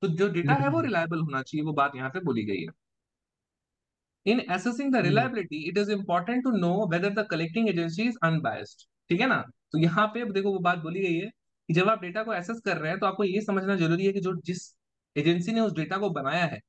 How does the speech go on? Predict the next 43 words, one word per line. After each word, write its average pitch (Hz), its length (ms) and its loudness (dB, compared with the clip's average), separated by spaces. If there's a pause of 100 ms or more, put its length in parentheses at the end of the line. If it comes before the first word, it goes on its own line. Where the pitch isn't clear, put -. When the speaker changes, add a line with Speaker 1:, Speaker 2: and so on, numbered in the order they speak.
(340)
Speaker 1:
क्या 208 160 4
वो 226 300 -4
एजेंसी 196 480 -2
किसी 196 220 -2
चीज 196 240 -2
को 220 100 2
लेकर 208 260 2
के 202 100 0
bias 175 520 -2
है? 107 60 -12 (400)
अगर 180 180 0
वो 202 120 2
bias 208 340 0
होगा 254 240 0 (140)
तो, 202 80 0
तो - 120 -4
problem 123 440 0
है, 113 140 -6
अगर 202 140 2
अनबायस 226 520 0
है 294 80 -6
तो 247 100 0
ठीक - 300 0
है। - 60 -10 (540)
Whether 233 260 4
it 240 100 0
has 233 160 0
a 190 60 2
representative 208 560 -2 (100)
sample, 208 340 -2
क्या 214 100 2
उनका 208 180 2
कोई 208 140 2
representative 180 520 -2
sample 170 420 0
है? 175 100 2 (420)
तो 156 60 4
data 185 360 4
whether 214 200 -2
has 185 200 -4
been 214 260 -4
properly 214 480 0
analyzed 185 500 0